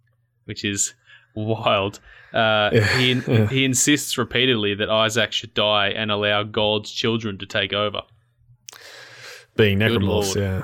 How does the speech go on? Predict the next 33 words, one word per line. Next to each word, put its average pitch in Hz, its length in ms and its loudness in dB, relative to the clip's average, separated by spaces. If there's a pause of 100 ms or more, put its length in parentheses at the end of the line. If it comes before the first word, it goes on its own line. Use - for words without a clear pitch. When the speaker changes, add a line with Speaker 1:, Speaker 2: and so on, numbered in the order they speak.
(100)
Speaker 2:
Hmm. 110 340 4
Speaker 1:
Yeah. 107 260 0 (600)
And 131 180 0 (160)
with, 196 280 2
as 156 180 -4
far 185 140 4
as 151 120 0
Kyne 131 380 0
goes, 101 360 -2
he, 135 280 0
uh, 117 380 4 (300)
he 131 120 0
actually 151 240 2
appears 123 280 0
later 113 300 0
in 107 80 -4
the 104 60 -8
game 98 420 -4 (440)
and 104 120 -2
asks, - 540 -2 (100)
uh, 98 400 -2
asks - 380 -2
help 104 220 -2
from 107 140 -10
the 98 100 -10
surviving 101 440 -4
members 98 540 -10 (180)
of 98 200 -8
the - 60 -20
team, 98 380 -4
like, 92 240 -10
um, 95 220 -6
Isaac, 95 460 -6